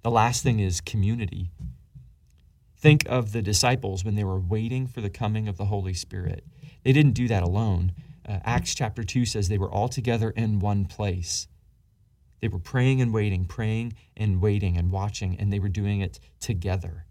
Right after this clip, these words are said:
I-, this is about worshiping together, fellowshipping together, praying together, having accountability together. See, the thing in Scripture is that we don't wait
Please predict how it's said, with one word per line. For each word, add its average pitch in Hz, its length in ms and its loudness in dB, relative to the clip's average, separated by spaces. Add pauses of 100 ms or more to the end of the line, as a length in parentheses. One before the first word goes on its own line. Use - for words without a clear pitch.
(680)
I-, 131 120 4
this 135 180 6
is 147 100 4
about 117 300 2
worshiping 135 460 -2
together, 147 320 2
fellowshipping 127 640 -4
together, 127 400 -6 (240)
praying 123 380 2
together, 123 460 -4
having 110 260 -2
accountability 110 880 -2
together. 139 600 -6 (800)
See, - 200 4
the 120 80 2
thing 151 320 0
in 117 240 -2
Scripture 143 380 -2
is 104 100 -2
that 98 100 -2
we 123 140 2
don't 127 240 2
wait 113 340 0